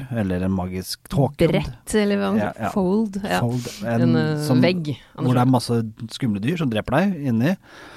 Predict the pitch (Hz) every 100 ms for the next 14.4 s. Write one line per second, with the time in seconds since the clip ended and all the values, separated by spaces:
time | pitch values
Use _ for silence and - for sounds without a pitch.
0 | - - - - 147 - 143 143 120 120
1 | 117 113 110 101 107 104 101 92 98 95
2 | 95 98 107 104 - 113 107 - - 131
3 | 107 98 101 98 117 110 101 95 90 85
4 | 101 208 - 214 185 175 160 123 120 143
5 | 139 131 139 147 135 139 147 165 165 156
6 | 90 - - - 196 156 175 _ _ -
7 | 170 170 165 156 160 160 - - - -
8 | - 170 151 - 156 151 143 147 - 98
9 | - 196 202 170 165 160 170 151 - 160
10 | 165 147 147 - 143 143 131 131 131 -
11 | 110 101 110 139 131 123 - - 117 147
12 | 139 147 147 139 110 95 101 101 113 92
13 | - 92 90 - _ _ _ - 127 95
14 | 85 80 85